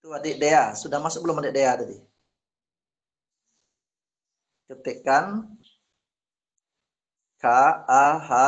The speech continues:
O-nya double I T. Udah empat puluh enam. Waduh, pelajarnya banyak ini. Udah empat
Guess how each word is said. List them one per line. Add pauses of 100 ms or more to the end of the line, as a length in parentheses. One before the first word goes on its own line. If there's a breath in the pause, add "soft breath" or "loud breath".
(560)
O-nya
double (560)
I
T.
Udah
empat
puluh
enam.
Waduh,
pelajarnya
banyak
ini. (400)
Udah
empat